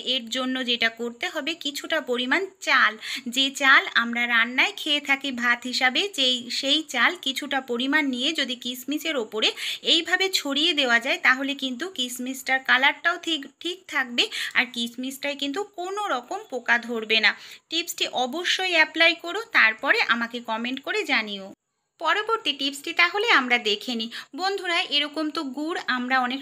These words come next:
সময় বাড়িতে অনেকটা পরিমাণ এনে রাখি, কিন্তু কিছুদিন থাকার পরেই দেখা যায় গুড়টা গলতে শুরু করে আর গুড়টা থেকে কিন্তু ভীষণ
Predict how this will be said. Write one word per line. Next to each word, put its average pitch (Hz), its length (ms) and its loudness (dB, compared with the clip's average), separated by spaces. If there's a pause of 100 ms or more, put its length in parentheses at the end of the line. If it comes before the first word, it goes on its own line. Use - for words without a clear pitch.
সময় 339 200 2 (100)
বাড়িতে 240 300 0 (160)
অনেকটা 247 300 -2
পরিমাণ 320 340 -2 (180)
এনে 247 240 0
রাখি, 233 200 -2
কিন্তু 285 240 -4 (120)
কিছুদিন 339 420 -4 (160)
থাকার 285 420 2
পরেই 311 260 0
দেখা 247 340 2
যায় 359 200 2
গুড়টা 262 320 -8 (140)
গলতে 262 300 -2
শুরু 359 300 -2
করে 359 180 4 (320)
আর 226 100 4 (100)
গুড়টা 233 320 -4
থেকে 254 240 -8
কিন্তু 277 240 -4 (100)
ভীষণ 311 360 -2